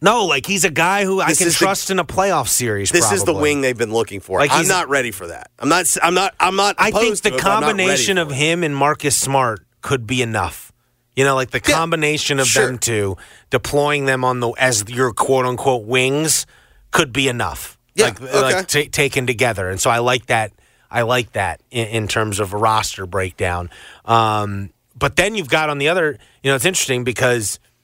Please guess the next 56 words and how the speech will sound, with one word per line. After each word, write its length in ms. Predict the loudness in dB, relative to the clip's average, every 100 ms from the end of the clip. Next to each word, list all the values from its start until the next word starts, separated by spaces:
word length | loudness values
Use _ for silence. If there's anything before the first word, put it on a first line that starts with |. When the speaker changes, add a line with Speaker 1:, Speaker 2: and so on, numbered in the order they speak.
| _ _ _ 0
Speaker 1:
the 140 | 2
other, 260 | 2 0 -2
the 140 | -2
big 200 | -2 0
news 300 | -2 0 0
today 460 | -2 0 2 2 0
in 80 |
the 120 | 0 -2
N 120 | -2
B 180 | 0 2
A, 260 | 2 0
Speaker 2:
Mm-hmm. 400 | -2 0 -2 -2 -2
Speaker 1:
uh, 220 | -2 0
just 240 | -2 0
happened 400 | 2 0 0 -4
in 80 | -4
the 60 | -2
last 260 | 0 0 0
hour 320 | 2 0 -2
or 80 | -2
so. 400 | -2 0 -2 -4
Speaker 2:
By 240 | 0 2
the 60 | 2
way, 60 |
Speaker 1:
reporting 140 | 0 0
Speaker 2:
was 140 | -2
he 180 | 0 0
on 200 | 2 4
that 240 | 2 0
list 380 | 0 2 2 2
of, 220 | 0 -2 -2
you 100 | 0
know, 80 | 2
when 140 | 0
we 80 | 0
get 120 | 0
those 160 | 0 0
P 200 | -2 0
R 160 | 2
people 280 | 0 -2 0
that 140 | 0 0
send 260 | 0 2
us 180 | 2 0
the, 300 | 0 -2 -4 -10 _ _ _ 0
"Hey, 120 | 0
Taylor 300 | 2 2 2
Jenkins 320 | 0 0 -2
is 100 | -2
included 400 | -4 0 2 2
on 100 | 0
this 180 | 0 0
next 240 | 0 0 2
coach 240 | 0 0
to 40 | -2
be 80 |
fired" 500 | 0 2 2 2 -2